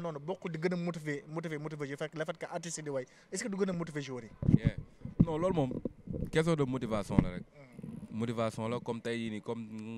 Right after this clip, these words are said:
Speaker 2: nga war a dem guerre, buur ñu lay, ñu lay ñaax, xam nga, di la wayal say géwél, say maam, loolu la quoi, mais du question ay dara. Non, Maroon moom, comme li ma, li ma lay wax, dama, dama koy comprendre parce que xamul football quoi. Xa-, du xamul football, moom lan la xam,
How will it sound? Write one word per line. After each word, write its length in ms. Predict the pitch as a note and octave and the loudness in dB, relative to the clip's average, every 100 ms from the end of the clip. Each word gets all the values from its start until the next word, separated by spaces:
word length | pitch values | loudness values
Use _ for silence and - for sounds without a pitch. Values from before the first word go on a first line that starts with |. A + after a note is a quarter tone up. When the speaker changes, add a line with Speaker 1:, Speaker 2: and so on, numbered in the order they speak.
| A2+ | -8
Speaker 2:
nga 80 | A2+ | -4
war 140 | A#2 | -4
a 40 | A2+ | -4
dem 180 | A2+ G#2+ | -8 -10
guerre, 240 | G#2+ G#2+ A2 _ - - _ - - - A2 | -6 -6 -8 _ -20 -20 _ -20 -20 -20 -14
buur 200 | A#2 B2+ A#2 | -8 -8 -8
ñu 140 | A2+ | -6
lay, 180 | A2+ A2 | -4 -4
ñu 100 | A2 | -6
lay 160 | A#2 A2+ | -4 -4
ñaax, 280 | A2 B2 A#2+ - | -4 -6 -6 -8
xam 140 | E3 | -8
nga, 100 | A2 - - C#3 | -8 -12 -20 -14
di 60 | A2+ | -6
la 100 | A#2+ | -2
wayal 340 | A#2 A#2+ C#3 C#3 | 0 0 -2 -8
say 180 | B2+ A#2 | -12 -10
géwél, 300 | A#2 B2 C3+ | -6 -6 -6
say 160 | B2 A#2 | -6 -6
maam, 260 | A#2 C3 B2+ | -6 -6 -6
loolu 200 | A2+ B2 | -6 -8
la 60 | |
quoi, 280 | D#3+ A2 F2+ G2 | -6 -6 -8 -12
mais 160 | G2+ G#2+ | -12 -12
du 80 | |
question 260 | G#2+ A#2+ A2+ G#2 | -8 -8 -8 -8
ay 100 | G2+ | -8
dara. 240 | G2 G2 - - - D#3 | -8 -10 -12 -20 -12 -6
Non, 120 | C#3+ B2 | -6 -4
Maroon 460 | C3+ C#3+ D3+ E3+ C#3 | -4 0 2 4 2
moom, 240 | B2+ D3 | 0 -2
comme 240 | C#3+ D3 C#3+ | -4 -2 -2
li 40 | |
ma, 140 | B2+ | -4
li 180 | A#2+ B2 | -4 -4
ma 100 | B2 | -2
lay 80 | A2+ | -2
wax, 80 | G#2 | -2
dama, 160 | A#2 C3 | -2 -2
dama 160 | D3 | -2
koy 120 | D#3 | -2
comprendre 300 | D3 B2+ A2+ | -2 -2 -4
parce 160 | G#2 G#2 | -6 -8
que 60 | - | -6
xamul 180 | C3+ | -6
football 300 | C3 B2 C#3 B2 | -6 -6 -6 -6
quoi. 220 | F#2+ E2+ G3 - F3+ - - | -10 -12 -16 -16 -18 -18 -12
Xa-, 180 | C3 B2+ | -10 -8
du 80 | A#2+ | -8
xamul 240 | A#2+ C#3+ C3+ | -4 -2 -4
football, 300 | C3 B2+ B2 | -4 -4 -2
moom 220 | C3 B2+ | -2 -2
lan 80 | C3 | -2
la 60 | C3 | -2
xam, 200 | B2+ | -4